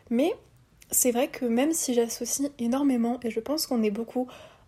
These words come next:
à associer le mot cancer à la mort ou à des choses assez difficiles, je m'étais jamais posée en me disant, « Ok, elle a un cancer, elle peut mourir. » Ce qui fait que quand son décès est survenu, je l'ai vraiment vécu comme quelque chose de très soudain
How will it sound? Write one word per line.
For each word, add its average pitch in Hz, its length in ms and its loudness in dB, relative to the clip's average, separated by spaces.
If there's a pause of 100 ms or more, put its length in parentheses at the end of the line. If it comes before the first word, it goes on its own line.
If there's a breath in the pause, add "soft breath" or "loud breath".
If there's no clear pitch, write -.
à 226 120 2
associer 247 680 2
le 226 180 0
mot 214 160 0
cancer 233 500 0
à 233 80 0
la 214 140 0
mort 262 320 -2
ou 247 60 0
à 233 60 2
des 220 120 -2
choses 226 220 -2
assez 233 280 -2
difficiles, 233 680 -6 (800 loud breath)
je 233 120 -4
m'étais 226 260 2
jamais 262 260 2
posée 247 600 2
en 233 80 -4
me 220 80 0
disant, « 220 580 -2
Ok, 233 240 -2 (540)
elle 220 160 0
a 226 60 0
un 269 120 0
cancer, 254 360 0
elle 214 100 -2
peut 226 100 -2
mourir. » 220 460 -2 (400)
Ce 262 120 2
qui 220 140 -6
fait 277 160 6
que 285 60 -14 (180)
quand 269 220 2
son 254 240 -2
décès 220 300 4
est 233 80 8
survenu, 220 580 0 (400 loud breath)
je - 140 -2
l'ai 214 180 2
vraiment 240 280 4
vécu 262 240 0
comme 226 200 0
quelque 226 260 -4
chose 226 240 -2
de 214 120 -2
très 269 280 -2
soudain 233 380 -4